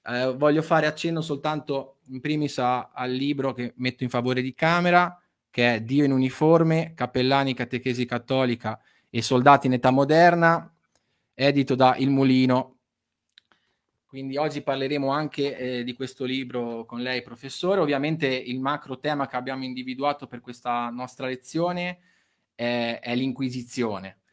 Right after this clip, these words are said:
Abbiamo scelto questo tema perché chiaramente è un, un argomento, come dire, eh, un po' spinoso e che ovviamente è noto a tutti e forse ha anche un'accezione,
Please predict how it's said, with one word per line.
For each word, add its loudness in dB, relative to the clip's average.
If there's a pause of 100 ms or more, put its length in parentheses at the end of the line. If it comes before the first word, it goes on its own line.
(180)
Abbiamo -4
scelto -2
questo -8
tema 0
perché -8
chiaramente -6
è -12
un, -16 (500)
un -8
argomento, 0
come -6
dire, -4 (400)
eh, -14
un -6
po' -2
spinoso 2
e -2
che -6
ovviamente -2
è -4
noto -2
a -2
tutti -6
e -6
forse -8
ha -2
anche -4
un'accezione, -6